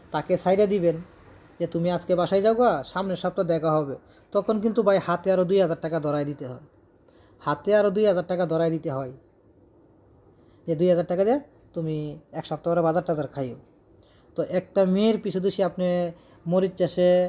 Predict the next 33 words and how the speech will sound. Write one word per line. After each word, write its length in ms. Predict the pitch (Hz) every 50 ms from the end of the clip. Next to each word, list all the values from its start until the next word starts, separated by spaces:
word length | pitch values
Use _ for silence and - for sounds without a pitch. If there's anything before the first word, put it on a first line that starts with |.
| 180 - - _ _ _ _ _ -
আশটি 300 | 180 175 170 - - 170
দিন 140 | 156 180 180 180
বন্ধ 220 | 156 156 156 156 156 156
পান 160 | 147 156 147 147 139
মাসে, 220 | 131 123 - - 120 - - - -
মাসে 240 | - 151 147 - - 175
কিন্তু 260 | 170 190 190 180 226 214 - - 160
আশটি 240 | 165 - - - 180
দিন 120 | 185 190 185
বন্ধ 160 | 165 165 156 156
থাকে, 200 | 143 147 - - 127
সপ্তাহ 300 | - - 170 165 - 160
দুদিন 220 | 156 170 156 160 151
করে 140 | 147 151 151
হইলে। 200 | 143 135 123 - - - - - - - - - - _ -
এই 80 | 165 - -
আশটি 280 | - 185 185 - - 220
দিন 120 | 196 226 226
তো 60 | 240
সে 120 | - - 233
আপনি 140 | 220 226 214 180 -
হোটেলে 300 | 196 180 202 196 196 180
যান, 180 | 156 147 139 160 175 185 - - - - -
তো 80 | - 190 - - - -
একটা 220 | 208 196 - - 214
মেয়ের 240 | 196 214 233 240 220
পিছে 180 | 233 208 180 208
আপনার 200 | 196 196 202 196
কয় 200 | - - 226 220 233
টাকা 140 | 220 202 202
খরচ 220 | 175 208 208 214 202
হতে 120 | 185 180 180
হয় 100 | 180